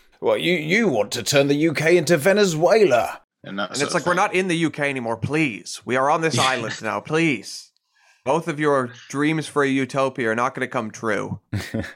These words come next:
Speaker 2: We just need to get through this."
Speaker 1: Hmm. I mean, in fact, uh, you know, you've got a chance at starting a utopia from scratch, but it's not gonna be possible 'cause you've got <laughs> both of them on it, so,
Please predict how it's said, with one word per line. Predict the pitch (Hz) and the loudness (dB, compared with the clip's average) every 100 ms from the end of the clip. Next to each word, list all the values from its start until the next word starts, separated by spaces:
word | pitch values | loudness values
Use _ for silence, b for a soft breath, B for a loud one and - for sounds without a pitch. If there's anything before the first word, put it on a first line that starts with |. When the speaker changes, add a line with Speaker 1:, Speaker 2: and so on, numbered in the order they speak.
| _ - | _ -12
Speaker 2:
We | 117 113 | -10 -4
just | 135 131 - - | -2 -2 -4 -10
need | 113 110 107 | -6 -4 -6
to | 117 | -8
get | 110 98 | -6 -8
through | - 117 110 | -6 -6 -4
this." | - 113 - - _ _ - | -6 -10 -12 -18 _ _ -8
Speaker 1:
Hmm. | 98 98 87 82 _ b b b | -6 -6 -8 -12 _ b b b
I | |
mean, | 113 131 | 0 2
in | 131 | 2
fact, | - 147 95 104 | 2 0 0 -2
uh, | 120 | -2
you | 120 | 0
know, | 113 | 0
you've | 92 98 | -2 -2
got | 107 110 | 0 0
a | 101 | 0
chance | - 110 101 - | -2 -2 -4 -6
at | 73 | -10
starting | - 92 76 90 | -4 -4 -2 -6
a | |
utopia | 90 92 - 92 90 95 87 | -6 -8 -4 -4 -2 -2 -2
from | - 92 | -4 -8
scratch, | - 123 87 - - | 0 2 2 -2 -8
but | - | -4
it's | 87 - | -4 -4
not | 104 76 | -6 -4
gonna | 92 | -6
be | 87 | -6
possible | 85 98 92 85 | -4 -4 -4 -6
'cause | 82 82 | -8 -12
you've | 87 107 | -6 -4
got | 98 | -2
<laughs> | 107 | -2
both | 90 - | -6 -6
of | 92 | -2
them | 113 98 98 | 0 2 2
on | 95 | -2
it, | 104 | -4
so, | - 90 90 | -6 -4 -2